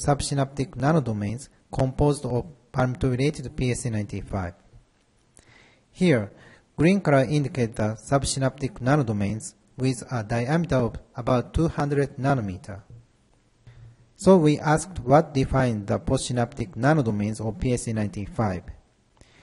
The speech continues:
We found that D H C two and D H C three are main P S C ninety-five palmitoylating enzymes in the hippocampal neurons.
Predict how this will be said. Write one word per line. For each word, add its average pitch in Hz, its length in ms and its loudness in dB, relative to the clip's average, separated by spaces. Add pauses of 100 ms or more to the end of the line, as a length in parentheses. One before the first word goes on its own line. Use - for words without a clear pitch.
(180)
We 151 160 2
found 170 480 2
that 110 300 0 (200)
D 151 220 2
H 147 380 0
C 127 220 -4
two 147 420 2
and 123 280 -2
D 143 280 2
H 135 320 -2
C 117 260 -4
three 143 460 0 (240)
are 131 160 2
main 156 300 4
P 170 240 4
S 156 100 2
C 147 140 2
ninety-five 127 840 0
palmitoylating 120 840 0
enzymes 113 640 -2 (260)
in 131 180 0
the 127 100 -4
hippocampal 135 560 -2
neurons. 98 540 -4